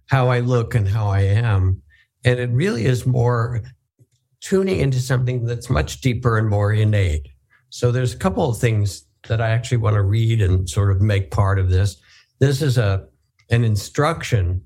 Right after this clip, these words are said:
from, you know, two thousand six hundred years ago from the Buddha saying, "Live in joy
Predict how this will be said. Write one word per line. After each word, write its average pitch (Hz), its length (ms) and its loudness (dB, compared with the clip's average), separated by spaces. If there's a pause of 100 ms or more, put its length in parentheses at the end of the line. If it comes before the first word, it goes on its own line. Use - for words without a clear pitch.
from, 104 600 -2
you 139 120 2
know, 110 220 2 (400)
two 127 160 0
thousand 113 520 0
six 120 200 -2
hundred 113 300 0
years 135 240 0
ago 98 460 0 (440)
from 117 240 0
the 110 80 0
Buddha 113 320 0
saying, 110 340 0
"Live 135 240 0
in 175 180 0
joy 120 500 0